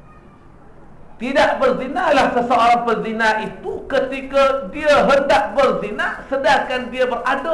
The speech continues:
dalam keadaan Islam. Ya. Sedangkan dia berada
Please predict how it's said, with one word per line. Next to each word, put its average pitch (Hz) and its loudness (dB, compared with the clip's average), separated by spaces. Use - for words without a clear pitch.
dalam 247 2
keadaan 214 -4
Islam. - -12
Ya. 123 -16
Sedangkan 269 0
dia 277 2
berada 269 2